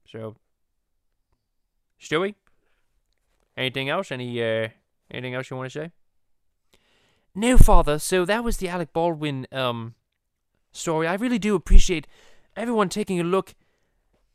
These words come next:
and, um, listening to the podcast. I, I know it was a little, uh, dull and bleak this time around, but I promise we're going to, um, we're going to have a little bit more joyous,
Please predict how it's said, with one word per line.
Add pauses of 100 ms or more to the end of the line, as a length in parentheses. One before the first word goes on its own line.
(420)
and,
um,
listening
to
the
podcast.
I,
I
know
it
was
a
little, (1000)
uh, (160)
dull
and
bleak
this
time
around,
but
I
promise (560)
we're
going
to,
um, (1080)
we're
going
to
have
a
little
bit
more
joyous,